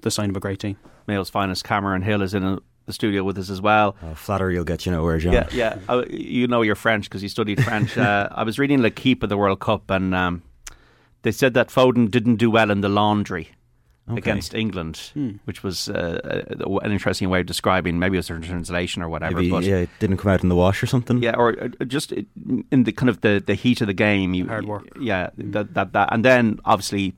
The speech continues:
Speaker 2: well, for whatever reasons, injuries or, or form, he wasn't picked for a while. It was Grealish and Mahrez, and he's come in the last three games. He's been fantastic and a great goal.
Speaker 3: Yeah, um, it's interesting. He was talking to I T V. Uh, obviously, they were in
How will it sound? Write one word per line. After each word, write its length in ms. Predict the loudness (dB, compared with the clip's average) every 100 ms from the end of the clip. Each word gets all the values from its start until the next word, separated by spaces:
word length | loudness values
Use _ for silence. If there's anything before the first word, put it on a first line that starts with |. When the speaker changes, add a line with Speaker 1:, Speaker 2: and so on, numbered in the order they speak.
| _ 0
Speaker 2:
well, 160 | 0
for 140 | 2 2
whatever 240 | 2 2
reasons, 340 | 0 0 -2
injuries 520 | 0 0 2 0 0 0
or, 260 | 0 0 0
or 100 | -2
form, 500 | 2 4 4 2 -2
he 100 | 0
wasn't 260 | 0 0 -2
picked 160 | -4
for 140 | -2 -2
a 60 |
while. 280 | -2 -4 -6
It 60 | -8
was 140 | -6
Grealish 320 | -2 -2 -2
and 80 | -2
Mahrez, 360 | 0 2 0 -2
and 120 | -10 -12 -10
he's 100 | -6
come 160 | 2 4
in 120 | 6
the 60 | 4
last 260 | 2 0
three 100 | -2
games. 320 | 0 0 0 -6
He's 100 | -8
been 140 | -8
fantastic 440 | -6 -2 -2 -2
and 80 | -6
a 40 | 0
great 220 | 0 2
goal. 280 | 2 2 -2 -16 -12 0
Speaker 3:
Yeah, 440 | 6 8 8 4 4
um, 400 | 4 6 4 2
it's 160 | 2
interesting. 500 | 4 6 4 4 2
He 120 | 4 2
was 120 | 2
talking 260 | 2 2
to 120 | 2 4
I 140 | 4
T 160 | 2 2
V. 380 | 4 4 2 -4
Uh, 240 | -8 -6 -6
obviously, 320 | -10 -12 -8 -6
they 120 | -4
were 140 | -4
in 260 | -4 -6